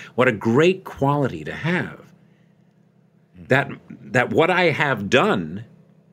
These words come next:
is informing what, what we have done is informing what we have yet to do, because it's still happening. So what we learn from the times that,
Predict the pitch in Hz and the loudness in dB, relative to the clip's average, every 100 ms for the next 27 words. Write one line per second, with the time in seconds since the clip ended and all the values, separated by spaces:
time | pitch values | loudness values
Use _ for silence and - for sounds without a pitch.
0 | _ - 135 147 139 175 208 196 135 156 | _ 0 2 4 4 4 4 4 2 0
1 | - 135 151 - _ _ _ _ _ _ | 2 2 2 -4 _ _ _ _ _ _
2 | _ _ _ - 143 139 104 202 233 139 | _ _ _ 0 2 2 2 4 4 2
3 | 113 98 104 196 127 85 139 - 123 123 | 0 2 2 2 0 -4 -8 -4 0 2
4 | 127 117 165 175 156 151 151 156 165 143 | 2 4 2 4 2 2 4 2 2 2
5 | 175 - 131 127 226 147 180 - - 185 | 2 0 0 4 4 2 -2 -2 0 2
6 | 170 190 - - 254 262 233 285 285 196 | 2 2 0 -2 2 2 2 -2 -4 -6
7 | 87 _ _ _ - - 190 180 151 151 | -6 _ _ _ -10 2 4 4 2 2
8 | 190 165 165 165 247 233 104 147 151 147 | 4 6 6 6 4 4 0 0 0 2
9 | 135 156 160 160 139 139 | 2 4 2 2 2 2